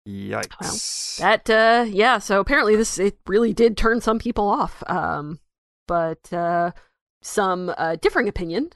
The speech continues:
Speaker 2: from Ashley C S T J, who says, Final Fantasy thirteen is a game that I like very much, that I have very fond memories of, and yet it's a game I struggle with.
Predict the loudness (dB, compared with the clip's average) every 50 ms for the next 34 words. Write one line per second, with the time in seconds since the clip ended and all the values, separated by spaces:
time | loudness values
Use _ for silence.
0 | _ _ -10 -6 -4 -4 -4 -4 -6 -6 -2 -2 -2 -2 -2 -4 -8 -8 -8 -10
1 | -10 -12 -14 -14 -10 -8 -6 -4 -4 -4 -4 -4 -6 -6 -8 -12 -14 -14 -12 -12
2 | -12 -10 -6 -2 0 2 4 4 4 2 0 -4 -8 -8 -4 0 2 2 2 0
3 | -2 -8 -12 -14 -18 -20 _ _ _ _ _ _ _ _ _ _ 0 2 2 4
4 | 2 0 0 0 -2 -2 -2 -4 -6 -6 -6 -6 -2 -2 -2 -2 -2 -4 -6 -6
5 | -4 -4 -2 -2 -2 -2 -2 -4 -4 -4 -6 -4 -4 -4 0 2 4 4 4 2
6 | 0 0 -2 -2 -2 -4 -4 -2 -2 0 0 0 0 -2 -2 -6 -10 -10 -10 -14
7 | _ -6 -4 -2 -2 -2 -2 0 2 4 4 4 4 2 2 2 2 2 2 0
8 | -2 -2 -4 -4 -2 -2 -4 -4 -4 -4 -2 0 2 2 0 0 -2 -6 -6 -4
9 | -4 -4 -2 -2 -2 0 0 0 0 -2 -6 -4 0 0 0 0 0 -2 -2 -4
10 | -6 -6 -8 -12